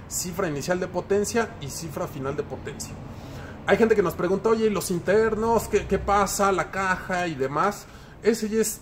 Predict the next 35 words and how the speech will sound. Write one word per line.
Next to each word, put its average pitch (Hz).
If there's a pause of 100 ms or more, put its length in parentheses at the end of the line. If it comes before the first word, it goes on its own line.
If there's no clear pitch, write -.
(100)
asunto 170
aparte. 185 (1000)
Les 165
pedimos 202
que 208
vengan 196
directo 170
a 170
tienda 175
para 180
darles 175
un 175
presupuesto 170
específico 160
a 190
cada 165
cliente, 165 (640)
recomendarle 139
acorde 151
al 143
vehículo 131
que 123
traiga 151
y 151
al 147
dinero 135
que 135
le 117
quiera 135
gastar, 151 (380)
y 135
ya 151
de 160
ahí 151
partimos. 139